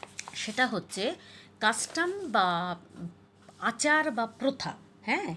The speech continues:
সেটাও তো এক ধরনের অনুষ্ঠান। তার সাথে এই যে, উম, সামাজিক প্রত্যয়, অর্থাৎ সমাজবিজ্ঞানের যে, সমাজ দর্শনের যে প্রত্যয়, যেটাকে ম্যাকাইভার বলছেন প্রতিষ্ঠান বা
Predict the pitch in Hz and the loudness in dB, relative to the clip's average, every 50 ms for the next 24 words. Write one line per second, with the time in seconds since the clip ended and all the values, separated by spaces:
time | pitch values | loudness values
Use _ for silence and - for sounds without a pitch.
0 | - - - - - - - - 254 254 302 320 359 359 - 330 320 285 254 294 | -8 -12 -18 -18 -14 -10 -6 -6 -2 0 0 0 0 0 0 -2 -2 0 0 0
1 | 311 311 311 302 302 311 311 285 285 285 320 320 - - - 302 381 370 254 165 | 0 2 2 0 0 0 0 0 0 0 0 -2 -2 -2 0 0 0 0 0 -2
2 | - - - - - - - - - - 220 214 240 269 269 - - - 330 330 | -4 -8 -14 -20 -20 -20 -20 -6 -2 -2 -2 -2 -2 -4 -4 -2 -2 -2 -2 -4
3 | 277 - 349 349 359 359 349 - - - 262 285 294 302 285 247 294 294 294 294 | -4 -2 0 2 2 2 0 -2 -2 -2 -2 0 0 -2 -2 -2 0 0 0 0
4 | 294 285 285 262 - - - 214 214 214 208 202 196 190 190 - - - 233 208 | 0 0 -2 -4 -6 -10 -8 -6 -4 -4 -4 -4 -4 -4 -4 -4 -2 -2 0 0
5 | 202 190 180 196 175 - - 185 175 175 - - 170 165 165 165 165 165 - - | 0 0 -2 -6 -10 -8 -8 -10 -10 -8 -2 0 2 4 4 2 0 0 -2 -2
6 | 185 175 - - - 185 180 180 175 170 180 180 175 202 190 185 185 185 175 170 | -2 -2 -2 -6 -4 -4 -4 -4 -4 -4 -6 -8 -6 -6 -4 -4 -4 -4 -4 -4
7 | - 180 180 185 180 - - - - - - 175 165 165 165 165 170 160 - - | -2 -2 -2 -2 -4 -8 -14 -10 -6 -4 -2 -2 -2 -2 -2 -2 -2 -2 -2 -4
8 | 185 175 175 170 175 165 - 170 165 165 - 190 180 165 160 165 180 170 - 180 | -4 -4 -4 -4 -4 -4 -4 -8 -10 -4 0 0 0 0 0 -2 -4 -4 -2 -4
9 | 165 147 143 - 160 165 165 180 170 - 175 170 165 - 185 175 170 - 175 175 | -4 -4 -2 -2 -2 -2 -2 -2 -4 -4 -4 -6 -4 -2 -4 -4 -4 -6 -8 -8
10 | - 190 - - - - 185 180 180 180 170 170 165 165 165 170 | -6 -6 -6 -4 -4 -4 -4 -4 -4 -2 0 0 2 2 2 0